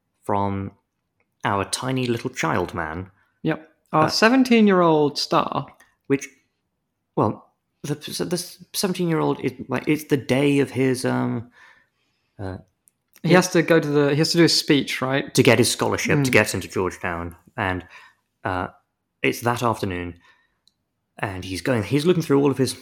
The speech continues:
Speaker 1: note cards, practicing his speech over and over.
Speaker 2: His note cards, which just have three points on them, and the third point is just J F K.
Speaker 1: Yeah. It's eye contact, be charming, J F K. <laughs> Um, and then he looks up,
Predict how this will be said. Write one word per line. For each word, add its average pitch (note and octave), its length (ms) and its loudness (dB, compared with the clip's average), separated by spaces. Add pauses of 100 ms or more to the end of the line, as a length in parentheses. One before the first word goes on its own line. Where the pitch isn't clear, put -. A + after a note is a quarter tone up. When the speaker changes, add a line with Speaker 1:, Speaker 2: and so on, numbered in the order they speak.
(100)
Speaker 1:
note A#2+ 280 0
cards, A#2+ 380 -2
practicing - 480 -6
his G2 140 -6
speech B2+ 360 -4
over C#3 300 0
and G2 140 -2
over. F#2+ 240 -2
Speaker 2:
His E3+ 120 6
note G#3 240 8
cards, F#3+ 320 4
which F3 140 -2
just E3 140 0
have D#3+ 120 0
three D3+ 240 0
points D3 300 0
on C3+ 60 0
them, C3 120 0
and B2+ 60 0
the B2 100 -4
third C3+ 240 2
point C3+ 220 -2
is C3+ 100 -4
just - 360 -6
J C3+ 200 4
F B2 160 -4
K. - 300 2
Speaker 1:
Yeah. A#2 200 0 (460)
It's A2+ 200 -8 (100)
eye D3+ 120 4
contact, C3 600 -2
be B2 100 -2
charming, F#2+ 600 -4 (720)
J F#2+ 200 2
F E2 140 -10
K. - 280 -18 (220)
<laughs> - 580 -10 (1000)
Um, G2 340 -4 (840)
and A2 340 0
then A#2+ 140 2
he D#3 100 4
looks - 260 0
up, G2+ 360 -6